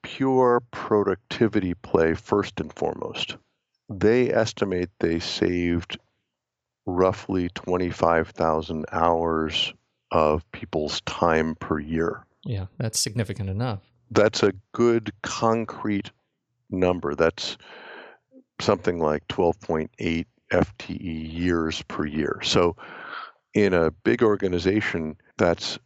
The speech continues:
Speaker 1: not a ginormous number. We talked about the duplication, reducing duplication of research effort in the last case study,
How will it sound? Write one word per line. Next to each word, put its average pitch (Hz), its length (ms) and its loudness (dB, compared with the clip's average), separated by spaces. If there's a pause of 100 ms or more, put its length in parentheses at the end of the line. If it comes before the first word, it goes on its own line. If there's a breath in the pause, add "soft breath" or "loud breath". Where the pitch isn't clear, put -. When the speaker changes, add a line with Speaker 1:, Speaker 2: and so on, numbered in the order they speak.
Speaker 1:
not 87 520 2
a 76 320 -4 (160)
ginormous 85 720 0
number. - 440 -8 (140)
We 90 180 -6
talked - 340 0 (100)
about 80 400 2
the 80 440 -2 (220)
duplication, 95 720 0
reducing 90 460 0
duplication 90 600 0
of 76 120 2
research 98 420 2
effort - 400 0 (120)
in 82 100 0
the 80 80 2
last 80 340 2
case 80 220 0
study, - 420 -6